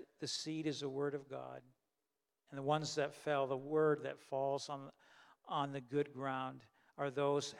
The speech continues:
ha-, who, having heard the word with a noble and good heart, keep it and bear fruit with patience.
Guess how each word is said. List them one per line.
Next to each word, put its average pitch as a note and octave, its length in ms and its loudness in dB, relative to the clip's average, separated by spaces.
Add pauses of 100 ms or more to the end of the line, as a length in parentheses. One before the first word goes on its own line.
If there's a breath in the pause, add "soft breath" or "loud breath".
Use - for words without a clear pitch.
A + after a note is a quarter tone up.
ha-, - 80 -6 (100)
who, C3+ 280 -8
having D3 360 -6 (120)
heard C#3+ 200 -2
the C#3 100 0
word C3+ 380 0
with C3 200 -6
a B2+ 60 -8 (180)
noble C3+ 380 -2
and C3 120 -10
good C3 180 -4
heart, B2+ 300 -8 (160)
keep D#3 280 -10
it B2+ 140 -4 (520 soft breath)
and C3 160 -8
bear C3 240 0
fruit C3+ 480 -4 (120)
with C3 200 -8
patience. C3+ 680 -10